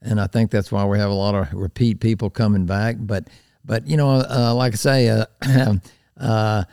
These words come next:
getting up there a little bit now, but I still feel good. I'm working out every day, riding every day, and I always say,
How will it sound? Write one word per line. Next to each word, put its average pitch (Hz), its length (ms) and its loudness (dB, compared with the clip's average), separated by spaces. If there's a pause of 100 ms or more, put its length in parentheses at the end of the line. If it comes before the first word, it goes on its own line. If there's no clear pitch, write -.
(280)
getting 143 280 2
up 160 200 2
there 123 160 6
a 113 40 6
little 110 220 4
bit 104 220 4
now, 117 300 4
but 110 300 0
I 104 200 0
still 127 320 0
feel 127 300 2
good. 120 300 4
I'm 98 240 0
working 117 440 0
out 120 280 2
every 120 200 2
day, 117 260 2
riding 120 540 2
every 113 260 0
day, 110 360 -2 (400)
and 104 320 0
I 107 40 0
always 117 240 2
say, 113 380 2